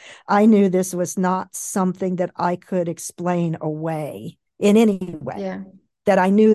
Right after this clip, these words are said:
Speaker 1: this was as serious as serious gets,
Speaker 2: Yeah.
Speaker 1: and that it was, it was not fixable,
Speaker 2: Yeah.
Speaker 1: and it was not manageable. And I knew that in a heartbeat.
Speaker 2: Yeah.
Speaker 1: And a lot of people faulted me for not trying things after the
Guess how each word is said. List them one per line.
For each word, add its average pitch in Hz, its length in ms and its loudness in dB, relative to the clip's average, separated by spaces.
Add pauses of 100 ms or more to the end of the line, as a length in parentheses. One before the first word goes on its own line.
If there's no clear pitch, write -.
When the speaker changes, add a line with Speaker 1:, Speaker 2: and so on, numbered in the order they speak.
Speaker 1:
this 220 260 2
was 190 360 0 (220)
as 190 220 0
serious 185 480 -2
as 156 140 -12
serious 151 380 -4
gets, 127 380 -12
Speaker 2:
Yeah. 190 60 -16 (220)
Speaker 1:
and 175 160 0
that 165 100 2
it 156 100 -4
was, 170 360 -4
it 185 180 -2
was 175 220 -2
not 185 360 0 (220)
fixable, 208 640 -2 (100)
Speaker 2:
Yeah. 196 160 -6 (260)
Speaker 1:
and 185 260 0
it 180 140 -2
was 180 160 -2 (100)
not 175 240 -6
manageable. 180 760 -4 (180)
And 233 140 2
I 254 80 4
knew 285 220 6
that 254 200 2
in 220 140 2
a 185 60 -2
heartbeat. 147 520 -4 (140)
Speaker 2:
Yeah. 196 160 -10 (220)
Speaker 1:
And 214 180 -4
a 208 40 0
lot 196 280 2
of 208 80 -20
people 208 300 -2
faulted 190 460 -6
me 185 140 -4
for 180 260 -6
not 180 440 -4 (100)
trying 180 880 -4
things 180 360 -6
after 175 440 -4
the 156 140 -10